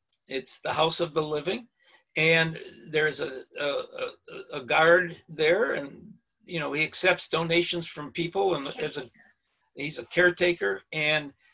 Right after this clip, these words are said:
it, you see the words in French as well as Arabic. And we went inside. Next, please. So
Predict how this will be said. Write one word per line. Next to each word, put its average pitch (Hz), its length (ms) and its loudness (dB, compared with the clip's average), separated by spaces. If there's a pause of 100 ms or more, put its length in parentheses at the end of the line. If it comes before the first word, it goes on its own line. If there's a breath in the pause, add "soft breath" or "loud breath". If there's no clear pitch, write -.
(140 soft breath)
it, - 240 -12
you 143 180 -12
see 156 200 -4
the 156 160 -8
words 156 300 -4
in 139 120 -8
French - 680 -8
as 131 180 -10
well 147 240 -4
as - 220 -8
Arabic. 190 480 0 (580 soft breath)
And 165 380 2 (240)
we 185 140 4
went 175 220 2
inside. 170 480 0
Next, 160 260 -4
please. - 500 -10 (1700 soft breath)
So 175 360 6